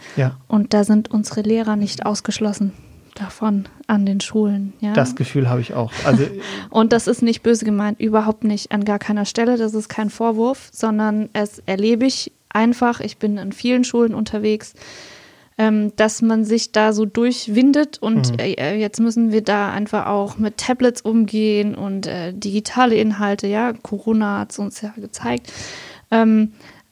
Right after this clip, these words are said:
Speaker 2: äh, wir, wir arbeiten jetzt damit oder die Lehrer arbeiten damit, sollen irgendwie Inhalte auch, ähm, digital vermitteln, alles schön und gut.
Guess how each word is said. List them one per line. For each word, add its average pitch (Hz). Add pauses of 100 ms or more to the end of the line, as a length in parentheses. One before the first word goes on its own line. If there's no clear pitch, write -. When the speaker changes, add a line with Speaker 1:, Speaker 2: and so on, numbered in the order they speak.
(440)
Speaker 2:
äh, -
wir, 202
wir 220
arbeiten 240
jetzt 233
damit 233
oder 208
die 196
Lehrer 226
arbeiten 220
damit, 214
sollen 208
irgendwie 214
Inhalte 220
auch, 208
ähm, 202
digital 220
vermitteln, 247
alles 226
schön 233
und 226
gut. 262